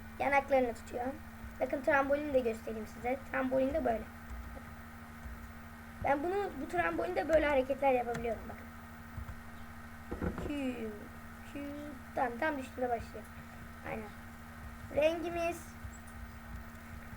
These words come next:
Evet, direkt üstündeymişim. Lime green. Renkleri tam olarak bilemiyorsanız zaten şurada üstte kutucukta gösteriyor. Oradan da bakıp yani ne olduğunu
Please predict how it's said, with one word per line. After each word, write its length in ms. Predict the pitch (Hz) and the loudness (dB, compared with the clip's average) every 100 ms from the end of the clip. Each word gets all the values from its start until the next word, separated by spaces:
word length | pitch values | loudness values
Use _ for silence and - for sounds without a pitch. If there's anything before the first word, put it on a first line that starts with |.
| - - - | -10 8 12
Evet, 300 | 392 277 254 | 12 12 10
direkt 260 | 427 440 | 10 8
üstündeymişim. 760 | - - 359 370 370 269 302 320 | 6 0 4 4 4 2 2 4
Lime 440 | 320 285 285 277 254 | 6 8 8 6 2
green. 360 | 240 247 247 - - - - - - - | 0 0 -2 -4 -8 -12 -12 -12 -10 2
Renkleri 420 | 339 359 392 440 | 4 4 4 6
tam 140 | 440 415 | 6 8
olarak 300 | 427 427 - | 10 8 8
bilemiyorsanız 540 | 415 415 359 381 359 | 4 4 2 0 6
zaten 320 | 349 339 349 | 6 8 4
şurada 240 | 330 302 - | 0 -2 -2
üstte 300 | 330 - - | -2 -6 -6
kutucukta 460 | - 285 285 - | -6 -4 -2 0
gösteriyor. 640 | 311 262 254 262 254 233 302 - - - - - - - - - - - - - - - - - - - - | 4 4 4 4 8 8 8 0 -10 -6 -4 -4 -6 -10 -10 -10 -10 -10 -10 -10 -10 -10 -10 -12 -12 -10 4
Oradan 440 | 320 339 339 294 311 | 10 12 12 10 8
da 120 | 330 | 8
bakıp 260 | 320 392 - - - - | 6 4 0 -4 -10 -4
yani 340 | 277 247 254 247 - - 277 | 0 4 4 4 0 -4 0
ne 80 | 294 | 2
olduğunu 400 | 302 269 294 | 4 2 2